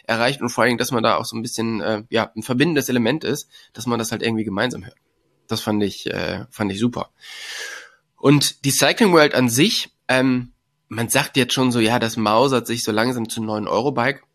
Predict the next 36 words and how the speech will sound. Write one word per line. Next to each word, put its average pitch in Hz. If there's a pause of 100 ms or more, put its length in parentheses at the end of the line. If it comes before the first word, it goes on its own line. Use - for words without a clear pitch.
(140)
Das - (420)
stimmt -
nicht 135
und 113
das 101
hoffe 165
ich 110
auch, 101
dass 98
das 101
nicht 98
stimmt, 139
weil 104
dann 107
wird's 120
irgendwann 107
genauso 107
langweilig 95
werden. 110 (480)
Aber 147
es 147
ist 151
wirklich 233
cool. 110
Also 127
es, - (280)
ähm, 135
eine 143
super 196
schöne 175
Messe 180 (960)
in 123
so 135
alten, 131
äh, 117
Industriehallen. 147